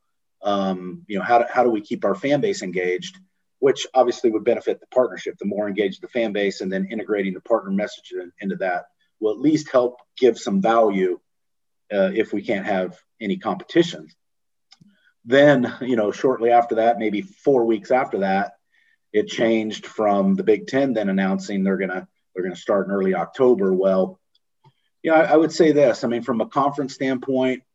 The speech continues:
uh, I understand wholeheartedly why they made the decisions, when they made, made the decisions,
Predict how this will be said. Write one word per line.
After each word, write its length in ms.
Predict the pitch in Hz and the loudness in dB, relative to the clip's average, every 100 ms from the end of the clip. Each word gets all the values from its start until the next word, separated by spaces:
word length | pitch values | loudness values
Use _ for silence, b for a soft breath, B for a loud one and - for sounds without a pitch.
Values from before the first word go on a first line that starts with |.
| _ _ | _ _
uh, 240 | 104 98 98 | -4 -2 0
I 160 | 113 139 | 0 0
understand 680 | 117 110 - 127 117 113 | 0 -4 -6 -4 -2 -4
wholeheartedly 720 | 107 127 123 123 120 104 101 101 | -2 -2 2 4 4 2 0 0
why 400 | 101 101 101 98 | 2 2 2 0
they 120 | 101 | -2
made 200 | 101 101 | -2 -2
the 80 | 98 | -4
decisions, 540 | 92 - 104 98 92 | -6 -4 -4 -4 -6
when 160 | 98 110 | -6 -6
they 100 | 110 | -4
made, 460 | 104 101 95 101 95 | -4 -4 -4 -6 -2
made 200 | 104 101 | -2 -2
the 80 | 95 | -4
decisions, 640 | 95 - 98 98 95 190 | -6 -4 -4 -4 -4 -6